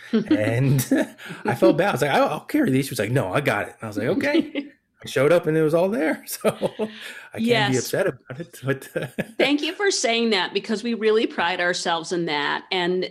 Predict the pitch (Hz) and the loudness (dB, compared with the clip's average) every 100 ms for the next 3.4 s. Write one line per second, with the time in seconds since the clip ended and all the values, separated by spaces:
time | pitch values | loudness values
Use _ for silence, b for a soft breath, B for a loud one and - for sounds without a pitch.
0 | - 185 180 185 175 - 185 185 185 202 | -4 -2 0 -2 -6 -2 -2 0 0 2
1 | 220 196 196 185 180 180 175 - 170 165 | 2 0 0 -2 -4 -4 -6 -4 -4 -4
2 | - 170 160 151 156 - - 185 180 - | -4 -4 -2 -4 -6 -10 -4 -2 -2 -6
3 | - 202 190 180 | -6 -2 -2 -4